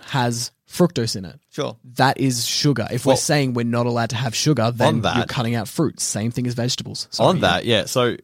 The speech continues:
Speaker 3: like, people always say, it's just like, "Go for the piece of fruit instead of the Oreo."
Speaker 1: Mm-hmm.
Speaker 3: What i-, is there a difference? Is it, uh, is it
Speaker 1: It's
Speaker 3: like,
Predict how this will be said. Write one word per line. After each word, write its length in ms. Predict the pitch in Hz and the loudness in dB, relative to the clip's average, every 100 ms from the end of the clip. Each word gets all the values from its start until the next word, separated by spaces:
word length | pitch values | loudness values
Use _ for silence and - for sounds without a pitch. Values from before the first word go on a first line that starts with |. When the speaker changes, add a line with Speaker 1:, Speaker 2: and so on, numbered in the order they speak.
| _ | _
Speaker 3:
like, 160 | 110 113 - - | -2 -2 -4 -6
people 220 | 151 147 | -4 0
always 200 | 139 117 | 2 2
say, 340 | - 107 101 87 | 2 2 4 2
it's 100 | 87 | -4
just 120 | 90 | -4
like, 320 | 95 85 85 | -2 0 -2
"Go 180 | - 107 | 2 2
for 120 | 107 | 2
the 60 | 127 | -2
piece 260 | - 104 | -2 -2
of 100 | 107 | -4
fruit 420 | - - 90 98 - _ _ _ _ | -8 -6 -4 -4 -8 _ _ _ _
instead 460 | 98 95 - 101 92 | -6 -6 -2 0 0
of 400 | 90 90 87 - | -2 -4 -8 -16
the 180 | - 101 | -8 -6
Oreo." 460 | - 127 104 - - _ - - - _ _ _ 147 | 2 4 4 0 -10 _ -20 -20 -20 _ _ _ 2
Speaker 1:
Mm-hmm. 360 | 151 143 147 240 _ _ _ _ _ 110 101 | 4 6 4 0 _ _ _ _ _ -20 0
Speaker 3:
What 280 | 131 160 - 127 117 123 - | 2 2 0 -16 -16 -18 -8
i-, 160 | 131 131 | -6 -4
is 180 | 143 | -2
there 100 | 127 | 0
a 40 | 131 | 0
difference? 440 | 143 220 285 - | -2 -2 -6 -6
Is 220 | 160 127 123 | -8 -6 -6
it, 40 | |
uh, 60 | 110 131 | -2 -2
is 280 | 131 - 135 | -2 -2 0
it 140 | 143 | 0
Speaker 1:
It's 100 | 180 | 0
Speaker 3:
like, 80 | - | -2